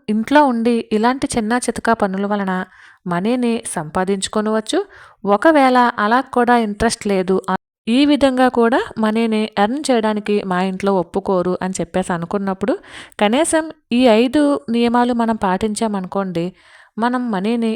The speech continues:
ఎర్న్ చేసినట్టే అవుతుందండి. మన ఇంటి కోసం మనమే ఎంతో కొంతండి.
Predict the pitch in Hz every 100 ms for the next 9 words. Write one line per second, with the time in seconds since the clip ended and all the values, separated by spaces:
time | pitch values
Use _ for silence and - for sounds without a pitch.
0 | - 175 185 196 202 - 202 196 202 175
1 | 175 175 170 160 190 311 - - _ 202
2 | 208 269 262 220 226 214 - 208 - 185
3 | 170 247 277 170 175 294 311 262 247 247
4 | 214